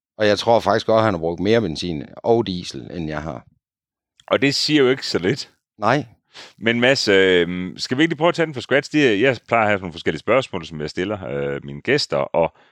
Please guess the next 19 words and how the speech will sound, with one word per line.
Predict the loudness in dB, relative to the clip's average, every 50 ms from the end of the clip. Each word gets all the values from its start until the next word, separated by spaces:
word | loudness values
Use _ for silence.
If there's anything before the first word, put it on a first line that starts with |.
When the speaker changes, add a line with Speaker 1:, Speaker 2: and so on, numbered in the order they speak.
| _ _ _ _ _ 0
Speaker 2:
jeg | 2 4
er | 4
jo | 4 2
sådan | 0 0 0 0 0
lidt | -2 -2 -2
nysgerrig | -4 -6 0 2 2 2 2 2 0
på | 0 0 0 -2 -4 -8 _ -6
din | -4 -2 -2 -2 -4
første | -6 -12 -4 0 0 0 0 0 -4 -6 -2 -2 -2 -2 -2 -6 _ _ _ _ _
oplevelse. | 2 2 2 2 0 -2 0 2 2 2 2 0 -4 -8 -8 -6 -6 -6 -6 -10 _ _ _ _ _ _ _ _ _ _ _
Hvis | -4 -2
du | -2 0
prøver | 2 2 2 2 0 -4
at | -4 -6 -8 -12 -6
tænke | -4 -4 -4 -4
sådan | -6 -8 -6
helt | -6 -8 -6 -4
tilbage, | -2 -2 -2
hvornår, | -2 -2 -2 0 0 0 -2 -4 _